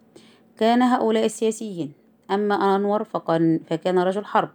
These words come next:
وأصغر سنا وأكثر اندفاعا من تشرشل، ولكنه مفعم بالقدر نفسه من الرغبة الملتهمة في المجد، وهو بصفته وزير الحربية وأقرب أصدقاء ألمانيا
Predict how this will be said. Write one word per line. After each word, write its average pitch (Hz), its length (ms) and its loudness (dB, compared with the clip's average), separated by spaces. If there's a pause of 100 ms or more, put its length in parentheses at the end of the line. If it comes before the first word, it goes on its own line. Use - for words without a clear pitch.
(140)
وأصغر 170 440 -6
سنا 185 400 -4
وأكثر - 400 -6
اندفاعا 170 540 -6 (480)
من 214 180 0
تشرشل، 165 420 -4 (600)
ولكنه 196 540 0
مفعم 190 400 0
بالقدر 185 440 -2
نفسه 185 300 -2
من 180 140 2
الرغبة 170 400 0
الملتهمة 165 600 0
في 175 360 -2
المجد، 180 420 0 (920)
وهو 269 460 4 (100)
بصفته 156 540 -4
وزير 175 320 -2
الحربية 196 600 -2
وأقرب 190 480 -2
أصدقاء 180 480 -4
ألمانيا 180 400 0